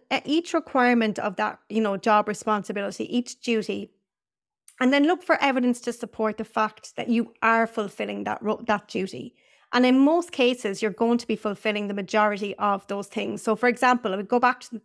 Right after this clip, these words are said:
the phrase strategic thinking or being strategic. It's,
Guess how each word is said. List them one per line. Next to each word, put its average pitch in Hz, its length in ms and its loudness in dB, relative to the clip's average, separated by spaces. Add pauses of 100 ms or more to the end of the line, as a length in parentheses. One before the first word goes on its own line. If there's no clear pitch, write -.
the 214 80 -6
phrase 214 380 0
strategic 226 640 -2
thinking 214 460 -2 (320)
or 220 420 2
being 247 260 4
strategic. 214 680 -6
It's, - 260 -10